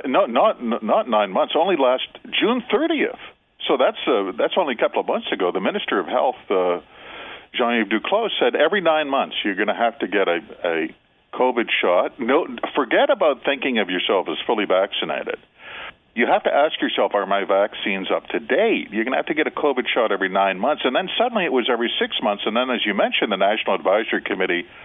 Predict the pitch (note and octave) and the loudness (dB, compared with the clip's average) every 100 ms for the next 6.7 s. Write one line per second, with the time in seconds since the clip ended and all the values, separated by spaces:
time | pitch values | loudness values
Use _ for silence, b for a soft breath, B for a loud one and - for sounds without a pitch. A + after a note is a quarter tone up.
0 | B F#2 G#2+ G#2+ F#2+ F2+ F#3+ G#3+ C#3+ C#3 | B 0 0 0 0 0 0 -2 0 0
1 | D3+ F3+ G3 A3 C4+ D4+ D#4 D#4+ C#4 B3 | 0 0 -2 -2 0 0 0 0 0 -2
2 | B B B - B3 - A3 G#3 G3 F#3 | B B B -2 -2 -2 0 2 4 2
3 | F#3 F#3 E3+ F#3 F3+ E3+ D#3 D#3 D3+ C#3+ | 2 -2 0 0 2 2 2 2 0 0
4 | C#3 F#3 - - - - _ B B B | 0 0 -2 -10 -20 -20 _ B B B
5 | B B - D3+ D#3+ - - C#3+ - - | B B 2 4 4 2 2 0 2 0
6 | - - B2+ A#3+ A3+ C3 | -2 0 4 4 4 0